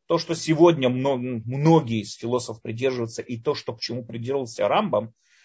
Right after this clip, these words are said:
существует такое понятие, которое называется, которое называется интуиция.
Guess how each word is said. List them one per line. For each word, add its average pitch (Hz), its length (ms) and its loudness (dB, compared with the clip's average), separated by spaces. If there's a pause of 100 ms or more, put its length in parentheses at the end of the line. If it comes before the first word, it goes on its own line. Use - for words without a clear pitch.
(140)
существует - 460 -6
такое 233 240 4
понятие, 170 440 0
которое 139 320 -2
называется, 127 880 -2 (880)
которое 131 300 0
называется 127 680 2
интуиция. 117 800 -6